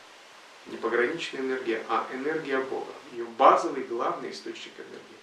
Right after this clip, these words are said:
И она питается и живет за счет нее. И вот тогда такую душу называют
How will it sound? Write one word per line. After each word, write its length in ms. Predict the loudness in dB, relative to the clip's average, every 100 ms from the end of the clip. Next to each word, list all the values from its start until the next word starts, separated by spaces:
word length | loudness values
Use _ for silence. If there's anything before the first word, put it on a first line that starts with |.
| -20 -20 -18 0
И 60 |
она 160 | 4 4
питается 600 | 2 10 12 12 12 6
и 60 | 0
живет 340 | 0 0 -2
за 100 | -2
счет 200 | -8 -10 -10
нее. 200 | -14 -14 -16 -20 -20 -20 -20 -20 -20 -20 -18 -8
И 40 |
вот 120 | 0
тогда 400 | 2 8 12 12
такую 360 | 8 2 0 -2
душу 240 | -2 -2
называют 520 | -2 2 8 10 10